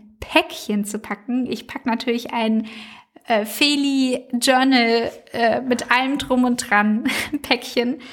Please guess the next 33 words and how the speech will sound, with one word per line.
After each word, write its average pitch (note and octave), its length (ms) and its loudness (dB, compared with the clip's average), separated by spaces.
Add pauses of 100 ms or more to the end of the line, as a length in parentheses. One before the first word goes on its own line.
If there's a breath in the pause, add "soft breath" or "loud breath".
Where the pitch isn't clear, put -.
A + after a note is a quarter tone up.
(280 loud breath)
Du A3+ 80 -6
bekommst B3 380 2
mein A#3 120 0
absolutes A#3 640 -2
Lieblingsjournal A#3+ 1040 2
von G#3 440 -2
Nuna. B3 540 4 (100)
Die G#3+ 100 -4
sind G#3+ 140 -4
einfach A3 260 -6 (760)
wundervoll C#4 480 4
und A3 100 0
großartig A3 600 0
und G#3+ 80 0
kommen A#3+ 220 4
aus - 180 -4
meiner G#3+ 160 2
Heimatstadt A3 460 0
Frankfurt. A3 500 0
Hallo, B3 320 -6
das B3 200 -2
muss C4 180 6
ich C4+ 140 4
natürlich A3+ 400 2
unterstützen. A3 880 -2 (600 loud breath)
Und B3 300 2
du A#3+ 60 -2
bekommst C4 580 2
einfach A#3 280 2
noch, G#3+ 300 4
äh, A3 200 2
Schnickschnack C4 580 0
drumherum, G#3+ 840 2